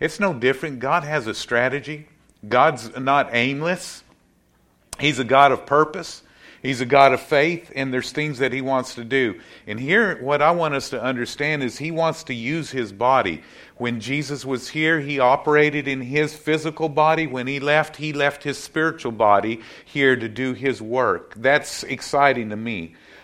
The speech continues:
uh, to know that God wants to use me to d-, build his, his kingdom here on this earth. And so what I'd like to do is I just want to share some things with you, a couple of scriptures.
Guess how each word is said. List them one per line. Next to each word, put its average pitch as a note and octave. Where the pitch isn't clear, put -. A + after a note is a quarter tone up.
uh, A2
to C3+
know C#3
that B2
God C3+
wants C#3+
to A#2+
use A#2+
me C3+
to A2+
d-, A2
build C3+
his, B2
his A#2
kingdom B2+
here A#2+
on A2
this G2+
earth. A2
And A#2+
so C#3+
what C3
I'd D#3
like E3
to C3+
do B2+
is A2
I C3
just D3
want C#3+
to A#2
share D3
some B2+
things A#2+
with A#2+
you, B2
a A2
couple D3
of D3+
scriptures. B2+